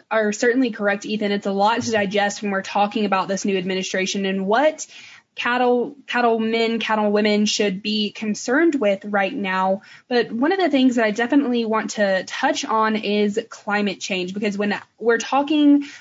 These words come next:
about climate change a lot on the podcast. I feel like we're talking to farmers specifically that are, you know, growing crops, not so much livestock producers.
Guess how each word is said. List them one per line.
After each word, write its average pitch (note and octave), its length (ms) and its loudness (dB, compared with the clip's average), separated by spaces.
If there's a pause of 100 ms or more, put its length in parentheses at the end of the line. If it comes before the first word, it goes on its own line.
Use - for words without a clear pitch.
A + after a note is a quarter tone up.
(340)
about G#3 280 0
climate A#3 240 0
change G#3+ 220 0
a G3+ 60 -2
lot A#3 260 0
on B3 80 0
the A3+ 60 0
podcast. G#3+ 460 -2
I G3+ 40 -2
feel A3+ 160 0
like G#3+ 180 -2
we're G3+ 240 0
talking A#3+ 500 -2
to G#3 420 -2
farmers C4 520 2
specifically C#4 680 -2
that G#3+ 180 0
are, G3 220 2
you G3 140 -4
know, F#3+ 140 0
growing F#3 320 -2
crops, A#3+ 380 -4
not A#3+ 240 0
so A#3+ 140 -2
much G3+ 260 -2
livestock G3+ 640 -2
producers. G3 680 -4